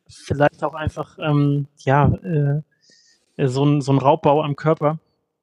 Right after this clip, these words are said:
Äh, weil das ist ja teilweise wie früher irgendwie, äh, im Jugendfußball, wo du dann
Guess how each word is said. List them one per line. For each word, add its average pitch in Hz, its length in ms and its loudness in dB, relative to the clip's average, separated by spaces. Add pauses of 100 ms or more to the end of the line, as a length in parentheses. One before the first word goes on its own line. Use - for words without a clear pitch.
Äh, 127 240 -4
weil 131 260 0
das 135 160 -8
ist 143 100 -10
ja 147 100 4
teilweise 147 420 2
wie 156 120 -2
früher 165 500 0
irgendwie, 156 460 -4
äh, - 360 -14
im 151 120 -4
Jugendfußball, 151 580 -2
wo 135 80 -2
du 135 60 -6
dann 139 240 0